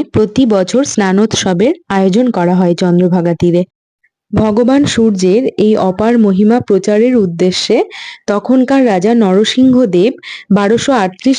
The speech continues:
খ্রিস্টাব্দে মিত্রা বনে, অর্থাৎ এই কোণারক স্থানে সূর্য মন্দির স্থাপন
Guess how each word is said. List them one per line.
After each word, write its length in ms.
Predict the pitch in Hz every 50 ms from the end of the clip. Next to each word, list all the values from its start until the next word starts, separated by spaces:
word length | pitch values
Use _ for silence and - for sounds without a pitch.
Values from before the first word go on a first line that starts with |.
| - -
খ্রিস্টাব্দে 640 | - 214 190 - - - 185 180 170 170 170 196 247
মিত্রা 460 | 302 294 240 220 214 220 - - 262 262
বনে, 320 | 254 196 185 175 175 190 254 349 - - - - - -
অর্থাৎ 540 | 208 220 240 233 - - 190 180 175 233 262 - - - - -
এই 120 | - 214 202 214
কোণারক 420 | - 214 214 208 208 202 214 247 262
স্থানে 380 | - - - 202 202 185 185 226 330
সূর্য 340 | 349 - - 220 214 190 180 196 226
মন্দির 400 | 220 208 196 185 180 180 240 311 381 359 -
স্থাপন 480 | - - - 226 214 208 214 214 208